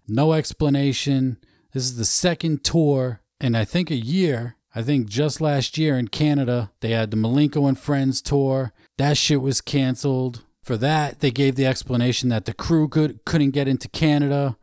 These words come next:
which makes sense. So that's believable, but why are we getting a second canceled tour in a year with no real explanation? Esham got left hanging. He was on social media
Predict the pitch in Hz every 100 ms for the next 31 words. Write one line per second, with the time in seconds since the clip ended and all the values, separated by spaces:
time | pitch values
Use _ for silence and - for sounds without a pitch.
0 | _ _ _ - 156 - 156 139 127 -
1 | 151 135 131 - - - _ - 135 127
2 | 143 127 120 139 135 127 120 120 120 110
3 | 120 110 110 _ 113 127 135 135 123 117
4 | 131 110 113 107 - _ _ _ - 95
5 | - 165 135 135 117 - 127 - 110 -
6 | 131 120 113 107 - _ _ _ - 120
7 | 117 101 147 156 123 110 98 _ - 113
8 | 135 139 131 120 120 117 113 - - 110
9 | 117 120 - 117 117 - - 160 139 -
10 | 139 135 131 135 131 135 135 - - 147
11 | 135 135 131 117 - 151 143 127 139 131
12 | 127 151 131 120 131 131 131 127 127 123
13 | 117